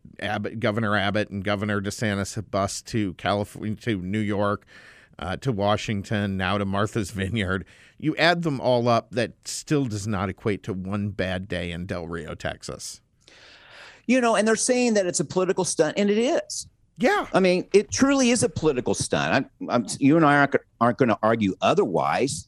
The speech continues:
Speaker 2: The problem is they're taking the bait.
Speaker 1: No, it's an
Speaker 2: Uh,
Speaker 1: effective
Speaker 2: it's
Speaker 1: one.
Speaker 2: just, I mean, they really could have shown these red state governors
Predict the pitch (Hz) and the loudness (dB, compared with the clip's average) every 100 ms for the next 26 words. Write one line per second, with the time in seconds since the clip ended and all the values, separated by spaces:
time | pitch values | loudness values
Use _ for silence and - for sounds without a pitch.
0 | - 226 - 139 170 160 110 147 - 147 | -6 -4 -2 0 2 2 2 0 2 0
1 | 135 131 107 90 151 254 - - - _ | 2 2 2 2 2 0 -4 -10 -14 _
2 | - 214 233 - 175 143 127 - - - | -2 2 2 2 0 2 2 4 4 4
3 | 139 101 180 - - _ _ - - - | 4 2 0 -2 -8 _ _ -20 -20 -2
4 | - 170 165 160 175 160 139 151 180 202 | 2 6 6 6 6 6 6 6 6 6
5 | 226 - 196 185 139 - 156 135 131 135 | 2 2 2 2 0 0 2 4 4 2
6 | 135 135 - _ _ _ _ _ 131 131 | 2 -2 -10 _ _ _ _ _ -2 0
7 | 110 113 120 - 151 147 101 107 101 104 | 2 2 2 2 0 0 2 2 4 4
8 | 104 104 | 2 0